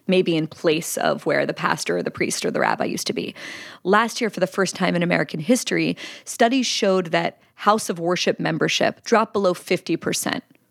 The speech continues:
With just forty-seven percent of Americans reporting that they belong to a church, a synagogue, or a mosque. Now, for context, that number was seventy percent in nineteen ninety-nine.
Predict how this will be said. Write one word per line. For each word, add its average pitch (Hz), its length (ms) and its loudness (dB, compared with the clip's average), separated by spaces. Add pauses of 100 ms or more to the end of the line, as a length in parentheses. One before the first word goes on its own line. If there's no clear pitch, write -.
(140)
With 185 100 4
just - 260 0
forty-seven 220 680 2
percent 170 260 -2
of 160 80 0
Americans 156 540 0
reporting 160 400 2
that 156 120 -2
they 160 100 4
belong 156 300 2
to - 120 -2
a 165 40 2
church, 160 360 0
a - 80 -2
synagogue, 160 500 0
or - 100 0
a - 60 2
mosque. - 420 -2 (240)
Now, 202 60 4
for 202 120 2
context, 214 500 -2
that 185 160 -2
number 180 260 2
was 165 220 0
seventy 165 500 2
percent - 460 -2 (120)
in 180 120 2
nineteen 160 360 2
ninety-nine. - 500 -2